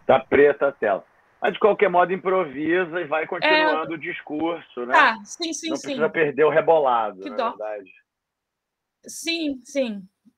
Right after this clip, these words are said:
Speaker 2: Eu vou só tentar pôr
Speaker 1: Aí,
Speaker 2: de novo aqui pra
Speaker 1: aí
Speaker 2: ver.
Speaker 1: tava narrando que
Speaker 2: Hum.
Speaker 1: você, é, entrevistou vinte e uma
Speaker 2: É, as, a
Speaker 1: pessoas. Importante a narração e a emoção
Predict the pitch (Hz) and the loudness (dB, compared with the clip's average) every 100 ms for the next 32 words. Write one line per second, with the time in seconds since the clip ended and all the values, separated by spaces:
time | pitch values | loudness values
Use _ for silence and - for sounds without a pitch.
0 | _ _ _ 233 226 269 269 262 240 214 | _ _ _ -8 4 6 6 4 0 -2
1 | 196 - - 285 294 277 269 254 233 233 | -4 -8 -2 -2 -2 -4 -4 -4 -4 -4
2 | 226 208 208 208 202 214 143 135 165 165 | -6 -8 -10 -10 -8 -2 -2 0 2 2
3 | 156 156 120 120 120 117 139 143 147 _ | 2 0 -2 -4 -6 -4 2 2 2 _
4 | _ _ _ _ 104 117 113 110 113 110 | _ _ _ _ -6 -2 0 0 -2 -2
5 | 135 131 160 - - 160 160 - 311 320 | -4 -2 -8 -6 0 2 0 2 4 8
6 | 302 294 165 220 254 202 165 160 165 - | 6 4 -4 4 6 6 6 4 0 -8
7 | - _ _ _ - 175 - 202 208 202 | -16 _ _ _ 0 0 2 2 2 0
8 | 208 220 220 - 165 147 135 147 160 165 | 2 0 -2 -4 -2 -2 0 -2 -2 -4
9 | 165 - 160 180 | -8 -8 -6 -6